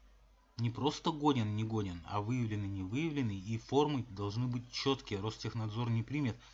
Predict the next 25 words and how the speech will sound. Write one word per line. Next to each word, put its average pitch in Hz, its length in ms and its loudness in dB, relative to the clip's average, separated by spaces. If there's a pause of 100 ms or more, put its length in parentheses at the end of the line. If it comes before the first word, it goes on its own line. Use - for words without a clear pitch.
(220)
если 110 260 -4
у 107 80 0
вас 110 160 0
будет 107 320 -4 (100)
ошибка 117 680 -4 (1040)
вот 110 220 -6
в - 20 -6
этом, 110 280 -6 (300)
вот 117 180 -4
в 131 40 -4
этой 127 200 -4
формулировке. 117 880 -4 (560)
По 120 120 0
данным 120 460 -2
физиологического 101 880 -8
обследования, 104 840 -6 (840)
противопоказания 110 960 -4
к 98 100 -14
допуску 123 540 -8
на 101 200 -8
работу 104 420 -8
на 98 140 -10
особо 95 400 -8
опасном 92 480 -10
производстве 95 760 -12